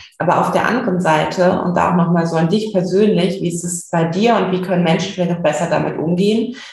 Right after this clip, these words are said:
wenn sie nun wirklich ihren Freiheitsweg gehen? Also das, wo sie sagen, okay, das bedeutet für mich Freiheit. Es ist ja nicht so, es ist ja oft nicht so, dass die Menschen um dich herum wirklich, ähm, ja, Beifall klatschen, das unglaublich toll finden, sondern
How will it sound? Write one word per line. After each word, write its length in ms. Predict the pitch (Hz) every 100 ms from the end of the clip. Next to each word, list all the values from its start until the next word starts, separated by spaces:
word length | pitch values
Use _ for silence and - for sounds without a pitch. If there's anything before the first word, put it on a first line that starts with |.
| -
wenn 100 | 175
sie 100 | 175
nun 160 | 185 196
wirklich 280 | 254 -
ihren 440 | 175 175 165 135 -
Freiheitsweg 960 | - - 165 165 170 165 160 165 165 -
gehen? 220 | 175 175
Also 140 | 160
das, 260 | 165 170 170
wo 40 | 170
sie 80 |
sagen, 320 | 165 160 156 156
okay, 440 | 185 170 156 156 - -
das 200 | 196 208
bedeutet 340 | 202 196 190 -
für 80 | 165
mich 220 | 165 -
Freiheit. 580 | 151 160 165 160 - - - -
Es 100 | 180
ist 100 | 180
ja 80 | 185
nicht 260 | 190 196
so, 280 | 190 190 190 -
es 180 | 175
ist 120 | 175 180
ja 140 | -
oft 220 | - -
nicht 140 | 196 190
so, 100 | 180
dass 220 | 180 -
die 320 | 180 180 170
Menschen 400 | 165 185 - 208
um 100 | 196
dich 160 | 190 185
herum 400 | 165 185 180 180
wirklich, 520 | 180 185 180 180 -
ähm, 420 | 180 175 175 175 175 -
ja, 160 | 196 180
Beifall 500 | 147 240 254 156 156
klatschen, 480 | 175 165 165 190 175
das 240 | 170 - _ - 180
unglaublich 520 | 233 202 196 - 180
toll 260 | 214 214
finden, 500 | - - - - 127
sondern 480 | 123 151 143 151 156